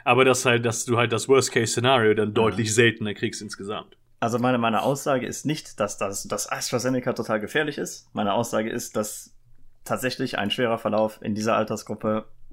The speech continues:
Speaker 2: bei Leuten oder bei relativ geringen Inzidenzen, wobei hundertvierzig ist jetzt nicht gering, weil da greift ja schon die Notbremse, ähm, auch mit, mit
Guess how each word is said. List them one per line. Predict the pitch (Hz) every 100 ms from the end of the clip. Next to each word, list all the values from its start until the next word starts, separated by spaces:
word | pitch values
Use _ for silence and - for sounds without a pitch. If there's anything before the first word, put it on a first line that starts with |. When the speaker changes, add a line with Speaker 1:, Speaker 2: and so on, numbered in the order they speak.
| - -
Speaker 2:
bei | 101
Leuten | 101 104 - 101 101 107
oder | - 98
bei | 98
relativ | 101 113 113 110 107 -
geringen | 101 101 98 101
Inzidenzen, | 104 - 101 101 -
wobei | 95 92
hundertvierzig | 101 98 - - 98
ist | 95
jetzt | - -
nicht | - -
gering, | - 143 143
weil | 202
da | 185 185
greift | - 196 104
ja |
schon | 95 98
die |
Notbremse, | 110 107 107 104 107 - - - _ _ _ _ 92
ähm, | 92 87 90 - - _ _ _ _ _ _ _ _
auch | 107 104
mit, | 113 107
mit | 107 -